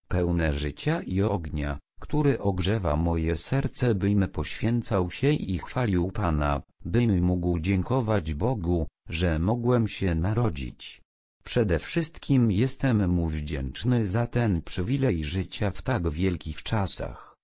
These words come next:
w których wzrosło poznanie i że jeżeli zostanę uznany za godnego cierpieć z Panem, z Nim też wywyższony będę.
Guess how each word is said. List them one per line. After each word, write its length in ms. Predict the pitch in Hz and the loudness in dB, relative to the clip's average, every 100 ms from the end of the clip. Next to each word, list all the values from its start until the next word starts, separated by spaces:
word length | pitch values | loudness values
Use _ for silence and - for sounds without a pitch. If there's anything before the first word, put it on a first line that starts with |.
| - | -14
w 160 | - - | -12 -10
których 440 | - 101 90 76 | -4 0 0 -2
wzrosło 720 | 82 82 107 131 - 82 76 | -4 -4 -2 -2 -4 -2 -2
poznanie 680 | - 92 85 98 120 113 110 - | -2 -2 0 0 2 4 2 0
i 260 | - 92 80 | -4 0 0
że 220 | 71 85 | 0 -2
jeżeli 520 | 80 80 80 90 90 | 0 0 0 0 0
zostanę 640 | 80 90 - - 120 107 - | -2 -2 -2 -2 0 0 0
uznany 640 | 113 90 95 131 139 101 | -2 0 0 2 2 2
za 300 | 73 85 82 | 0 0 0
godnego 640 | 76 85 78 90 113 107 85 | 2 0 2 0 2 0 0
cierpieć 720 | - 139 135 123 101 - - | 0 0 0 2 0 0 -10
z 120 | - | -8
Panem, 640 | - 90 90 76 62 60 52 _ - | -4 0 0 0 -4 -6 -12 _ -10
z 140 | 87 | 0
Nim 340 | 131 123 95 76 | 4 4 4 2
też 380 | 101 117 - - | 0 0 -2 -4
wywyższony 800 | 90 87 - - - 139 107 80 | -4 -2 -2 -4 0 2 2 2
będę. 580 | 101 95 71 65 65 | 2 0 0 -4 -8